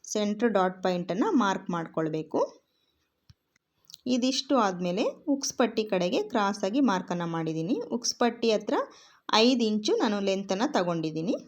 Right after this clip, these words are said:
ಸರಿ ಹೋಗುತ್ತೆ. ಇಲ್ಲಿ ಸೈಡ್ಸಲ್ಲಿ ಕೆಳಗಡೆಯಿಂದ ಮೇಲಕ್ಕೆ ಎರಡೂವರೆ ಇಂಚಿಗೆ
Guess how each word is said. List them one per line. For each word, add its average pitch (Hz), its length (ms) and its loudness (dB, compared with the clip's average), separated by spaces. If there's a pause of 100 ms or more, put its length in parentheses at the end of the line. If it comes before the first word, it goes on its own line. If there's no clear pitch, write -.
(320)
ಸರಿ 233 260 4
ಹೋಗುತ್ತೆ. 180 480 0 (1500)
ಇಲ್ಲಿ 277 320 4
ಸೈಡ್ಸಲ್ಲಿ 240 600 2
ಕೆಳಗಡೆಯಿಂದ 247 720 6
ಮೇಲಕ್ಕೆ 214 540 2
ಎರಡೂವರೆ 208 500 4
ಇಂಚಿಗೆ 370 540 -2